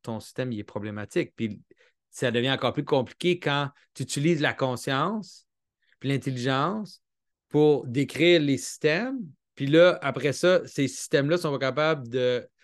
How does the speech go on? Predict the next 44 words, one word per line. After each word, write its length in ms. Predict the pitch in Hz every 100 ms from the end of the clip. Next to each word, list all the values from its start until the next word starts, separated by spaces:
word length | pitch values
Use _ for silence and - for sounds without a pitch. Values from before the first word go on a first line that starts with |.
| _
rendre 240 | 110 135 123
compte 280 | 147 151 131
de 80 |
la 160 | 120 117
conscience 440 | 127 120 - 135
puis 100 | -
de 60 | 117
l'intelligence. 640 | 113 117 110 123 175 226 - - _ -
Ben 160 | 123
là, 260 | 123 143 - _ 123
l'idée 480 | 123 131 120 165
de 100 | 139
Kastrup 540 | 123 120 113 - 147 139
puis 100 | 127
l'idée 380 | 117 113 139 127
de 300 | 104 107 120
ces 180 | 131 117
gens-là, 320 | 117 123 143
c'est 140 | 127
de 100 | 110
dire, 140 | 107 117
ben 100 | 110
d'abord, 340 | 110 117 120 - _ _ _ _ _ _
c'est, 240 | - 117 104
il 80 |
y 60 | 120
a 60 | 117
une 140 | 117
erreur 520 | 117 127 170 151 113 - -
fondamentale 600 | - 143 135 123 120 151
à 80 | 139
la 140 | 120
base, 320 | 120 180 156 -
qui 120 | 156
est 20 |
qu'on 120 | 147
devrait 260 | 127 123 139
plutôt 180 | - 131
commencer 420 | 120 113 110 151
par 240 | 135 120
l'intelligence 560 | 120 113 113 110 127 120
et 60 | 107
la 80 |
conscience, 560 | 107 110 101 143 208